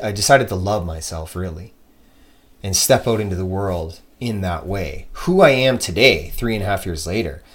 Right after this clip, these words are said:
is s-, a completely different person, really. You know, I still have the, the funda-, the core fundamental of love within me, but that love is blossoming, and it's taking me into places that are still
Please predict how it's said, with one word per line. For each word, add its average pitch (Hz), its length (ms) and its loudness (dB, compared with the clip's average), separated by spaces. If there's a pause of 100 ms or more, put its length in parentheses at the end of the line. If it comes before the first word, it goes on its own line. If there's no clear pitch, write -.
(340)
is - 400 -2
s-, - 320 0
a 131 120 -4
completely 170 520 0
different 123 320 0
person, 90 540 0
really. 104 580 0 (640)
You 131 100 -10
know, 135 140 0
I 131 120 2
still 180 360 2
have 143 460 6
the, 98 240 -4
the 101 140 -8
funda-, 135 360 0
the 127 120 -8
core 139 240 0
fundamental 117 580 -4
of 85 140 -8
love 110 240 0
within 127 300 -6
me, 95 200 -6 (280)
but 123 140 -4
that 165 200 6
love 127 300 8
is 87 140 -4
blossoming, 95 720 0 (460)
and 123 140 -4
it's 123 160 2
taking 160 420 2
me 123 200 2
into 156 260 0
places 123 680 0 (360)
that 123 540 4
are 131 60 0
still 156 760 4